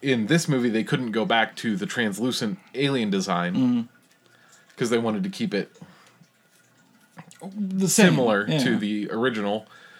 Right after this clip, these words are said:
Speaker 1: Um, so the only thing that survived from the original designs are the queen's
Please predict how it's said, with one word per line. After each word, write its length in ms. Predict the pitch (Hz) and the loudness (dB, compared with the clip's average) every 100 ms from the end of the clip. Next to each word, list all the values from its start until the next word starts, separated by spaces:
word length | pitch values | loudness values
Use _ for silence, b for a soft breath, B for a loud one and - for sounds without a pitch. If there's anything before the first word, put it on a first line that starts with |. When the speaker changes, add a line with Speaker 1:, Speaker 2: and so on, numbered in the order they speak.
| B B B - | B B B -2
Speaker 1:
Um, 360 | 117 107 104 | 0 0 -2
so 320 | 101 - 147 131 | -4 -2 0 2
the 180 | 127 - | 0 2
only 360 | 143 170 165 | 4 4 2
thing 320 | 160 151 147 127 | 0 0 0 0
that 220 | 120 - | -2 -2
survived 760 | - 123 113 131 123 110 101 - B B B B B B | -4 0 2 4 2 0 -4 -18 B B B B B B
from 260 | - 151 131 | -2 0 2
the 120 | 113 | 2
original 640 | 107 139 135 113 107 104 98 B B B B _ - 104 | 2 0 0 0 0 0 -4 B B B B _ -20 -8
designs 680 | 113 110 139 120 104 95 - - | -2 2 2 2 -2 -4 -8 -8
are 220 | - 110 107 | 0 2 2
the 240 | 98 107 95 | -2 -4 -6
queen's 760 | - 151 147 139 120 104 - | -4 -2 0 -2 -4 -6 -8